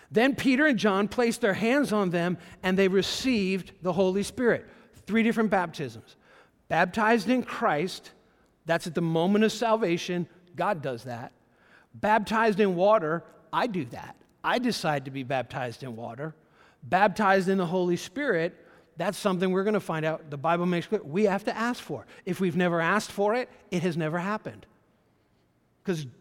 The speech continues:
the Holy Spirit's not gonna push himself on you. The Holy Spirit's not gonna push himself on me. He's a gentleman. It's the Spirit of Jesus Christ. We have to ask for it. We have to ask for it. So, I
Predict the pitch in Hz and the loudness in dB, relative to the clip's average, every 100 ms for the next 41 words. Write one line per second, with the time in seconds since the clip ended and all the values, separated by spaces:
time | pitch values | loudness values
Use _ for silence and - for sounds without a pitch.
0 | _ - 151 - 202 254 - 180 185 190 | _ -12 -10 -2 0 0 -2 -4 -2 -2
1 | 185 208 - - 285 233 180 151 170 165 | -4 -4 -6 -4 -4 -2 -4 -4 -4 -4
2 | 160 147 131 117 95 - - - 170 196 | -6 -6 -8 -10 -14 -20 -18 -8 -2 0
3 | 202 196 190 202 240 190 - 269 - 170 | 0 0 0 -2 -6 -8 -4 -2 -2 -4
4 | - 156 156 196 208 247 - - - 185 | -4 -6 -2 -2 -2 -4 -8 -12 -8 -6
5 | 220 233 277 262 139 - - 175 202 - | -4 -2 0 0 -4 -10 -12 -8 -8 -6
6 | 185 185 196 170 202 214 - 226 180 - | 0 0 0 -2 -4 -4 -4 -6 -6 -8
7 | - 170 190 202 233 - 220 240 - 139 | -6 -2 2 0 -2 -6 -4 -6 -8 -10
8 | 117 - _ _ _ _ _ _ _ _ | -12 -14 _ _ _ _ _ _ _ _
9 | _ _ 151 160 180 208 214 214 - - | _ _ -6 -2 -2 -2 -2 -4 -6 -12
10 | 110 - - _ _ _ _ - 202 139 | -18 -18 -20 _ _ _ _ -2 0 0
11 | - - _ _ _ _ _ _ _ _ | -2 -20 _ _ _ _ _ _ _ _
12 | _ _ _ _ _ _ _ _ | _ _ _ _ _ _ _ _